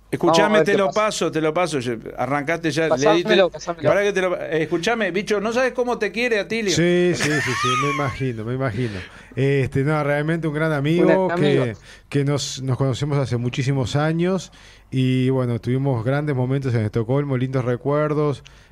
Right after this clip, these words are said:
Speaker 3: eh, ya no sé qué tantos años han pasado, pero estamos hablando del noventa, eh,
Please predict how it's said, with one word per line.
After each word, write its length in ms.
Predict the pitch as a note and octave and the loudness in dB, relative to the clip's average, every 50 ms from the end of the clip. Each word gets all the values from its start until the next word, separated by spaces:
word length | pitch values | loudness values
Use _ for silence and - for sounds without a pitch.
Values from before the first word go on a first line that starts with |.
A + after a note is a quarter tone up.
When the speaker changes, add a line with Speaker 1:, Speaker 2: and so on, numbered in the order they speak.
| - | -8
Speaker 3:
eh, 600 | - G#2+ A2+ A2 A2 A2 A2 A2 G#2 G#2 G2+ F2 F#2 - - - - - - | -4 -2 0 0 0 0 0 0 -2 -2 -4 -6 -8 -14 -20 -20 -20 -14 -8
ya 420 | - B2+ C3 C3 B2 A2+ G2+ - - | -4 -4 -2 -2 -2 -4 -6 -8 -8
no 140 | A#2 B2 A#2 | -6 -6 -2
sé 180 | - C3 C3 | -2 -2 -2
qué 140 | B2 - C3 | -2 -4 -2
tantos 320 | C3+ C3+ C3 B2 B2+ A2+ | -2 -2 -2 -2 -2 -2
años 180 | A#2 B2+ C3 B2+ | -2 0 0 0
han 120 | A#2+ A#2 A2+ | 0 0 -2
pasado, 440 | G#2 A#2+ A2 - E3 D#3 C#3+ A#2+ G2+ | -2 -4 -2 -2 0 0 0 -2 -2
pero 280 | A2 A2 G#2+ G#2+ G2 - - F#2+ A2 A2 | -2 -2 -2 -4 -4 -8 -12 -12 -10 -10
estamos 420 | G#2+ - - B2+ B2 A#2+ A#2 A2+ | -10 -6 -6 -4 -4 -4 -2 -2
hablando 420 | A#2 A#2 A#2 B2+ C3 C3 B2 B2 | -2 -2 -2 -2 -2 -2 -2 0
del 240 | A#2 A2+ A2 G#2+ G2+ | 0 0 -2 -2 -4
noventa, 800 | G#2 A2 A2+ B2 C3+ D3 D3+ D3 D3 C3+ - D3 D3+ D3+ D3 C3+ - - - - - - - | -4 -2 -2 0 0 0 0 -2 -4 -4 -2 -2 -2 -2 -4 -6 -10 -18 -20 -20 -20 -18 -12
eh, 1080 | - G2+ G#2+ A2 G#2+ G#2+ G#2+ G#2 G#2 G2+ G2+ G2+ G2+ G2 G2 F#2+ F#2+ G2 G2 G2 G2+ G#2 | -8 -6 -4 -2 -2 -2 -2 -2 -2 -2 -4 -4 -4 -4 -4 -6 -6 -8 -8 -10 -10 -10